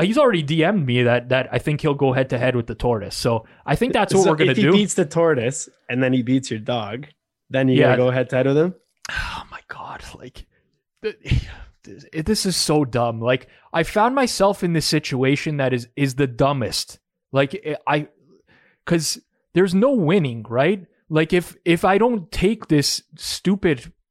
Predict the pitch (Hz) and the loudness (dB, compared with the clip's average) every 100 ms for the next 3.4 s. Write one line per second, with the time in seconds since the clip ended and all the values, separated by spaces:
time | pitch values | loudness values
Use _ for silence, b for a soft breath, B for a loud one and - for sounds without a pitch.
0 | _ - 131 165 - 98 101 - _ _ | _ -4 0 0 -2 -10 -10 -12 _ _
1 | _ _ _ _ _ _ 151 - 160 156 | _ _ _ _ _ _ -4 0 0 0
2 | 143 151 135 139 131 - 113 - 95 _ | -2 2 2 2 0 -8 -14 -16 -20 _
3 | _ _ 156 | _ _ -4